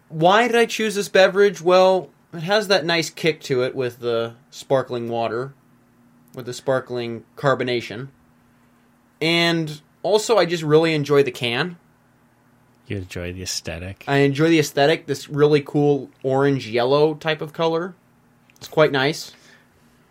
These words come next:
Speaker 2: Oh, boy.
Speaker 1: And it's naturally essenced, which, once
Speaker 2: Which
Speaker 1: I
Speaker 2: me-,
Speaker 1: saw, once I
Speaker 2: which
Speaker 1: saw
Speaker 2: means it was carbonated next to something, so it tastes really light.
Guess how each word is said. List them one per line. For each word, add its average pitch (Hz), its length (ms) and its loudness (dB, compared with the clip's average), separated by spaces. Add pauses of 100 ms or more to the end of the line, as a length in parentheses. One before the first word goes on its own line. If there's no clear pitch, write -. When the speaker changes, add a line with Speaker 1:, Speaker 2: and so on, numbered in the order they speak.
(140)
Speaker 2:
Oh, 107 120 -6
boy. 85 260 -14
Speaker 1:
And 165 140 2
it's 156 120 -2
naturally 190 400 2
essenced, - 680 -2 (260)
which, - 480 -2 (400)
once 175 220 0
Speaker 2:
Which - 0 -
Speaker 1:
I 190 60 6
Speaker 2:
me-, - 20 2
Speaker 1:
saw, 175 180 -4 (160)
once 160 160 -6
I 190 40 -2
Speaker 2:
which 123 120 -2
Speaker 1:
saw 147 60 2
Speaker 2:
means 139 180 4
it 123 60 0
was 113 160 -2
carbonated 113 540 -2
next 107 380 -6
to 101 120 -10
something, 85 420 -12
so - 160 -12
it 85 80 -12
tastes - 260 -14
really 90 220 -10
light. 87 320 -16